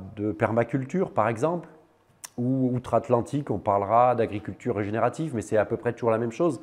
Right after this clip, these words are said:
C'est de l'agronomie é-, écosystémique et dynamique. Et à chaque fois qu'on touche un sol, on casse son épiderme. Alors, c'est pas facile, hein. C'est vraiment pas facile. Mais en tout cas, on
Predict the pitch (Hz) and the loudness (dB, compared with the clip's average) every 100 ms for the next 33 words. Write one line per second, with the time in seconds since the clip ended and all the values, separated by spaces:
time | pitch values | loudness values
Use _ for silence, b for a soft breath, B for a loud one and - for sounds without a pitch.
0 | B B B - 104 98 110 107 120 117 | B B B -4 -2 4 4 4 2 2
1 | 143 151 - - 110 - 110 113 - - | 2 2 0 -6 -10 -4 -4 -4 -6 -4
2 | 123 147 110 104 107 135 180 - B B | -2 -2 -4 0 0 0 0 -6 B B
3 | B B - 107 104 131 147 139 113 104 | B B -2 -2 -2 -4 -2 -2 -4 -4
4 | 127 - 208 - 156 110 - 156 - - | -8 -4 -4 -2 -2 -2 6 6 6 -2
5 | - 113 113 110 107 135 165 107 - _ | -2 2 4 2 2 2 0 -6 -10 _
6 | _ _ _ - - 117 120 123 - 233 | _ _ _ -18 -2 0 2 -2 -2 -4
7 | 151 208 - _ _ _ _ _ _ - | -4 -8 -18 _ _ _ _ _ _ -10
8 | 90 117 139 135 101 117 - 185 160 B | -8 -6 -8 -8 -10 -12 -10 -10 -10 B
9 | B B 104 101 104 120 143 | B B -4 -4 -4 -2 -2